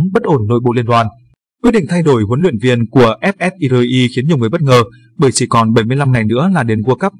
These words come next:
hai nghìn không trăm hai mươi hai. Đây là lần thứ ba F F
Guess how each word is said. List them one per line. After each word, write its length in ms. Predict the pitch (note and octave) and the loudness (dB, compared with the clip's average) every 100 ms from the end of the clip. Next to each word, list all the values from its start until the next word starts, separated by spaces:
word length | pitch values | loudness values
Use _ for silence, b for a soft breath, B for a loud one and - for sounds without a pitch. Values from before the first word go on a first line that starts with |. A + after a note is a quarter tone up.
| - - | -10 -4
hai 120 | F3 | 0
nghìn 180 | D3 A2+ - | 0 0 -2
không 180 | C3+ | -4
trăm 160 | B2 B2+ | -2 -2
hai 100 | B2 | -2
mươi 120 | A#2 | 0
hai. 200 | A2+ A#2+ A2+ - _ _ _ - | 0 0 -2 -12 _ _ _ 0
Đây 140 | G#3 | 4
là 80 | F3+ | 4
lần 160 | A#2+ G#2 | 2 0
thứ 100 | A2+ | 0
ba 280 | A#2+ A#2 A#2 _ _ - | 2 0 -2 _ _ -2
F 140 | F#3 | 0
F 160 | F3+ | 0